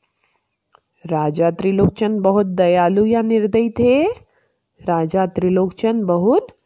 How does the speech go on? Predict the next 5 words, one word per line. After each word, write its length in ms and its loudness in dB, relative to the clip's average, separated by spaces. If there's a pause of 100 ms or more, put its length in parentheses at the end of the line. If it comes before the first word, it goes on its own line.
(320)
दयालु 680 2
थे। 520 0 (2000)
दया 440 0
मनुष्य 560 -2
का 420 0